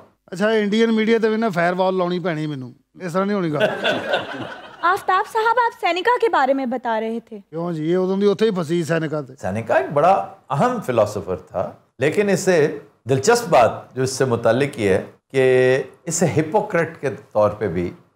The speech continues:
Speaker 3: लोग कहते हैं कि ये तो दो नंबर आदमी था, कहता कुछ था, करता कुछ था, इसके कॉल और फेल में तजाद था। क्यों? ये होती है बुरे हुक्मरान की दोस्ती की सजा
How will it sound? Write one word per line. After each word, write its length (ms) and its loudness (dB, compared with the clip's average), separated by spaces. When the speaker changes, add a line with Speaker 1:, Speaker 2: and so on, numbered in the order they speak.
Speaker 3:
लोग 160 -6
कहते 240 -8
हैं 100 -12
कि 80 -16
ये 160 -6
तो 320 2
दो 180 0
नंबर 260 -2
आदमी 300 2
था, 100 -12
कहता 360 0
कुछ 300 -4
था, 60 0
करता 320 -2
कुछ 180 -8
था, 180 -20
इसके 220 -6
कॉल 360 2
और 80 2
फेल 260 0
में 200 -6
तजाद 480 0
था। 140 -20
क्यों? 300 2
ये 220 4
होती 360 4
है 420 0
बुरे 320 6
हुक्मरान 720 2
की 240 -8
दोस्ती 640 -6
की 160 -12
सजा 500 -2